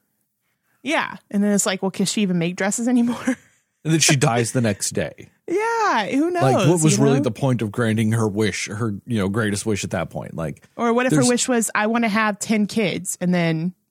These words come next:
Speaker 1: she's ninety years old and it's like, "Oh, okay,
Speaker 2: She's
Speaker 1: well."
Speaker 2: ninety year old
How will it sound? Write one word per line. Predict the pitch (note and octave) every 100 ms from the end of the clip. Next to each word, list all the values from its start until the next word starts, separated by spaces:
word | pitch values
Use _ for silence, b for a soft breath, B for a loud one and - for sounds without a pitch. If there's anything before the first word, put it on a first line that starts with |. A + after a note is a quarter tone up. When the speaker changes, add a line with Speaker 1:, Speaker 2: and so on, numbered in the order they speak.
| _
Speaker 1:
she's | G3+ G#3+ G3+
ninety | G#3+ G#3
years | G3+ G3
old | G#3 G#3+ F#3+
and | F3+ F3
it's | F3
like, | E3+ -
"Oh, | E3+ E3+
okay, | - D3+
Speaker 2:
She's | E3+ D3+
Speaker 1:
well." | D3+
Speaker 2:
ninety | C#3
year | C#3+ C3+
old | B2 A#2+